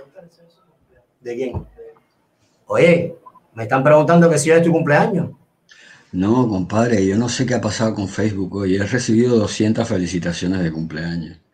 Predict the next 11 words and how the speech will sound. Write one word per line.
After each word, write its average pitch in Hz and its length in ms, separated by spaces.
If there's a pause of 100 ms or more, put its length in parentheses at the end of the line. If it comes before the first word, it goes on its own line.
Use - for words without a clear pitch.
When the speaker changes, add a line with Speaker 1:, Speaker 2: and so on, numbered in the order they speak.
(140)
Speaker 1:
Bueno. - 180
Speaker 2:
Yo 90 160
cumplo 120 260
el 110 60
veintisiete 104 680
de 117 100
agosto. 92 440 (720)
Speaker 1:
Mejor. 127 400
Speaker 2:
Y 101 100
de 98 80
pronto 143 640